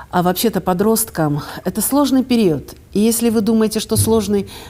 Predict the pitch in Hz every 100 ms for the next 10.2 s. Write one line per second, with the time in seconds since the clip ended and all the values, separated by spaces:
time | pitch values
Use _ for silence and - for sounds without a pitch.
0 | - 185 196 - 208 196 196 202 196 202
1 | 190 190 165 180 185 180 180 190 320 -
2 | 185 156 156 - - 208 233 240 226 156
3 | 160 190 208 226 233 - - - 156 139
4 | - 170 135 139 - - - 202 196 190
5 | 185 190 208 196 185 - 175 170 180 180
6 | 220 285 220 220 202 180 190 190 185 185
7 | 180 165 - 151 151 - - - 160 196
8 | 214 269 247 208 196 190 185 170 160 160
9 | - - - - - 247 285 165 - 151
10 | 165 131